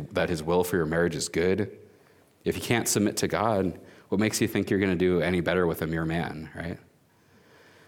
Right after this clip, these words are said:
So if you're married or you're called to be married, trust God's command, his way, his design. And whether you're a man or a woman, whether you're married or not,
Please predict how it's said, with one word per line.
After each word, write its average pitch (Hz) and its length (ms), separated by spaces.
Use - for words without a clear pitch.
So 101 160
if 101 120
you're 101 360
married 101 520
or 80 80
you're 78 140
called 98 280
to 98 40
be 95 120
married, 87 560
trust - 300
God's 87 280
command, 78 440
his 85 160
way, 80 200
his 82 140
design. 78 600
And 78 500
whether 87 200
you're 80 200
a 78 40
man 92 280
or 85 60
a 82 60
woman, 90 240
whether 87 180
you're 82 100
married 85 340
or 80 80
not, 82 460